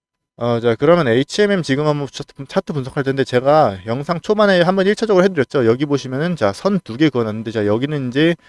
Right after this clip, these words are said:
급등 구간에서 지금 선 그었고, 그리고 여기는 급등 구간 제외하고 선 한번 그어봤는데, 자, 여기 보시면 돌파 일어나고 지금 오늘, 오늘 지금 요 선에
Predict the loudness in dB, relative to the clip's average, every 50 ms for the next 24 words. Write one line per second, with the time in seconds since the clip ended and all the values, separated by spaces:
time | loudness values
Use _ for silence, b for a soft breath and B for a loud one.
0 | b b b -6 -6 -6 -4 _ -2 -2 0 0 -2 -2 -2 -2 0 0 -2 0
1 | 0 0 0 0 0 -4 -4 -4 -4 -4 -4 -4 -4 -4 -4 -4 -4 -6 -8 -6
2 | -4 -2 -2 0 0 0 -2 -4 -4 -8 -10 -12 -12 -12 _ _ _ _ -10 -8
3 | -6 -6 -4 -4 -6 -6 -6 -6 -4 -2 -2 -2 -2 -2 -2 -2 -2 -2 -4 -4
4 | -4 -4 -6 -6 -6 -6 -4 -4 -4 -6 -6 -6 -6 -4 -2 0 -2 0 0 0
5 | -2 -2 -2 -2 -4 -4 -4 b b b b b b b b -2 2 4 4 4
6 | 2 _ 0 2 2 4 4 4 2 2 0 -2 -2 -4 -4 -6 -6 -6 -4 -4
7 | 0 2 2 0 0 -2 _ _ _ _ _ _ _ -6 -4 0 2 2 2 2
8 | 0 -2 -2 -2 -2 0 0 0 0 -2 -4 -6